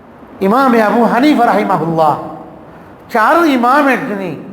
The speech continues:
প্রধান এবং কত বড় আলিম ইমামে আবু হানিফা রাহিমাহুল্লাহ, যে তার যে মর্যাদার দিকে তাকাতে গেলে, আল্লাহু আকবার, কত বড় ইমাম,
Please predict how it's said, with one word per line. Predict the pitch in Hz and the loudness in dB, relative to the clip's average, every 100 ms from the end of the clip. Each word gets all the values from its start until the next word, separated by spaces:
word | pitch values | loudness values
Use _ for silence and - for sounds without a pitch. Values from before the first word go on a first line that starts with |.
| - | -8
প্রধান | 180 156 196 190 147 - - - - - | -6 -2 0 0 -4 -10 -16 -18 -20 -8
এবং | 175 190 202 170 - - - - | -2 0 0 -2 -6 -12 -16 -10
কত | 269 311 | -4 0
বড় | 302 262 | 2 2
আলিম | 185 180 240 311 339 | 2 2 2 2 0
ইমামে | 302 277 | 0 0
আবু | 254 240 | 0 0
হানিফা | 226 277 254 247 - - - - - - | -2 -4 -2 -4 -4 -12 -18 -20 -20 -8
রাহিমাহুল্লাহ, | 196 226 233 208 226 247 202 - - - - - - - - 147 | -2 0 2 2 4 4 2 -4 -10 -16 -20 -20 -20 -20 -20 -12
যে | 196 | -8
তার | - 220 285 294 | -2 2 2 2
যে | 294 | 0
মর্যাদার | 240 262 - 285 330 311 | 0 0 0 0 0 0
দিকে | 240 254 | -4 -4
তাকাতে | 247 240 220 220 | -4 -2 -2 -2
গেলে, | 202 185 143 - - - - - | -2 -4 -6 -12 -18 -18 -20 -10
আল্লাহু | 208 208 226 220 190 | -4 0 2 2 2
আকবার, | 202 160 180 156 - - - - | -2 -2 -2 -2 -6 -16 -10 -4
কত | 262 | 0
বড় | 262 240 226 | 2 2 2
ইমাম, | 226 294 269 | 2 2 0